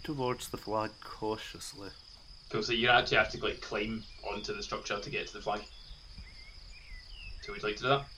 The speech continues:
Speaker 1: Yeah, I'll
Speaker 2: Cool.
Speaker 1: go for it.
Speaker 2: Yeah, so you start climbing up, climbing up. It's not the easiest, but this, um, because this thing's quite, like, flat, but it's a bit, um, there's little s-, steps and, and holes cut into it, so you're able to kinda start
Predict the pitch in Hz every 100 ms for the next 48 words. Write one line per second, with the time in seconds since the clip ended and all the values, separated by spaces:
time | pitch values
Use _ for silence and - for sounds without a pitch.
0 | - - - - - - - - 127 143
1 | - - - 175 - 101 101 101 - -
2 | 135 - 135 139 131 - 160 151 139 139
3 | 139 - 151 143 143 143 143 - - -
4 | - - - - - 160 160 143 135 127
5 | 131 - 107 120 - 117 113 107 104 -
6 | - - - - - - - - 117 110
7 | - - - - 101 - - - - 92
8 | - - 151 143 104 - - 110 - -
9 | 101 - 92 95 - - - 127 101 -
10 | - - - - - 95 - - - -
11 | - - - - - 110 104 104 - 113
12 | 107 104 - 104 123 113 104 - 107 95
13 | 90 - - - - - - - - -
14 | 127 110